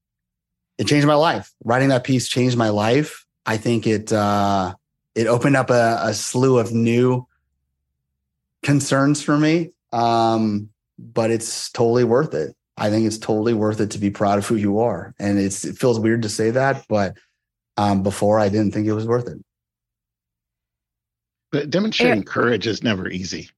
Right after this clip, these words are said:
Speaker 2: <laughs> I mean, it, it is, you know, I, I, it, what you demonstrated in that moment was incredible, um, courage, and that gave others,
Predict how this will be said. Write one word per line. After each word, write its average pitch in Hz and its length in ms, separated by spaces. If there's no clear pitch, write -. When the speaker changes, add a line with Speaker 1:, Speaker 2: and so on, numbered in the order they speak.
Speaker 2:
<laughs> - 160
I 151 120
mean, 113 180
it, 104 120
it 104 140
is, 101 340
you 110 100
know, 90 300
I, 101 300
I, - 160
it, 107 260
what 117 220
you 98 460
demonstrated 104 600
in 92 100
that 92 180
moment 101 460
was 98 240
incredible, 90 640
um, 92 260
courage, 92 560
and 101 100
that 90 200
gave 95 240
others, 90 580